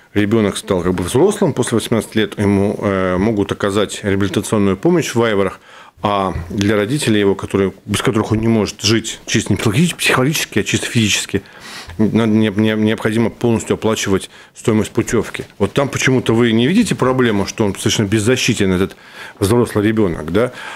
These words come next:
А что необходимо тоже оказать ему какую-то помощь. А вот, вот солдату, <laughs> извините меня, который прошёл, э, опасную горячую точку, мы тут, э, делаем и семье подарок и так далее. То есть какая-то странная,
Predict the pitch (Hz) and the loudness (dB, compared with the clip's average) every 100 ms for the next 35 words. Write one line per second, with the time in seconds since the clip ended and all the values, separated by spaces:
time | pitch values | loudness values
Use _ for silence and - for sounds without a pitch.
0 | - - 113 107 104 104 101 101 - - | -16 -4 0 2 2 2 0 0 0 -2
1 | 95 - 120 120 - 123 123 113 127 107 | -2 0 2 2 2 2 2 2 2 2
2 | 110 104 - 101 95 98 87 127 110 90 | 0 -2 0 -2 0 -4 -2 0 2 0
3 | - 143 123 - - 123 - - 120 117 | -2 0 0 -2 -2 -2 -2 -2 0 2
4 | 117 185 247 127 - - - - 110 - | 2 2 2 0 -2 -12 -6 0 2 0
5 | - 131 120 120 117 104 - - - - | 0 -2 2 2 2 -2 -8 -10 -16 -8
6 | 98 117 104 117 - 120 110 107 98 98 | -2 0 0 -2 0 2 2 4 2 2
7 | 120 107 - 104 101 98 98 95 95 101 | 0 0 0 0 2 2 2 2 2 2
8 | 117 98 107 92 160 185 - 110 95 90 | 0 0 -2 2 0 0 2 2 4 2
9 | 113 104 98 - 110 101 95 117 117 107 | 0 0 -4 -2 0 2 2 2 2 2
10 | 101 101 98 92 87 - 104 101 135 151 | 2 2 2 0 0 0 2 4 4 2
11 | 127 95 120 117 107 101 85 92 92 107 | 0 0 0 2 0 -4 -6 -4 0 2
12 | 107 98 101 - - 120 - 135 127 107 | 0 0 -4 -4 -6 -6 -4 -2 0 0
13 | 101 | -2